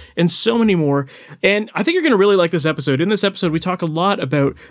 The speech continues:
the idea of using your D A W to do the work for you,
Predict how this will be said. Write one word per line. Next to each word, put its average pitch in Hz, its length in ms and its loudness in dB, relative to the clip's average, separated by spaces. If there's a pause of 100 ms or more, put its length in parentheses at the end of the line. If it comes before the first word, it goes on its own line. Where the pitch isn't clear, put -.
the 156 180 2
idea 151 440 2
of 139 360 -2
using 240 300 2
your 240 100 2
D 175 240 0
A 165 80 2
W 143 380 0
to 139 100 -2
do 131 220 2
the 131 140 2
work 127 300 -4
for 131 280 -2
you, 123 260 -8